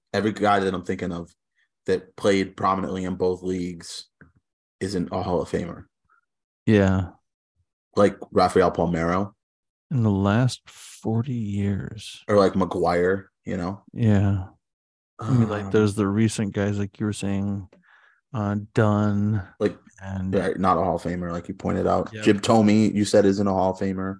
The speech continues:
Speaker 1: which
Speaker 2: I'm
Speaker 1: is
Speaker 2: pretty
Speaker 1: sad.
Speaker 2: sure Joey Gallo, obviously still playing.
Speaker 1: Right.
Speaker 2: Um,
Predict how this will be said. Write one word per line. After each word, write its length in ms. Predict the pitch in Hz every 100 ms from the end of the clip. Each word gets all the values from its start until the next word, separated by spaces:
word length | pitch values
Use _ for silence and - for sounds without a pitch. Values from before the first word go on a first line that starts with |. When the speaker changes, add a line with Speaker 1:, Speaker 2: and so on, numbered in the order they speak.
| - - -
Speaker 1:
which 140 | 117
Speaker 2:
I'm 60 | 110
Speaker 1:
is 120 | 107
Speaker 2:
pretty 160 | - 104
Speaker 1:
sad. 100 | 101
Speaker 2:
sure 260 | - 117 107
Joey 420 | 107 113 107 107
Gallo, 760 | 98 107 98 101 107 104 110 -
obviously 420 | 110 98 107 - 110
still 260 | - 104
playing. 360 | - 107 101 104 -
Speaker 1:
Right. 300 | 101 95 85
Speaker 2:
Um, 460 | 98 98 104 -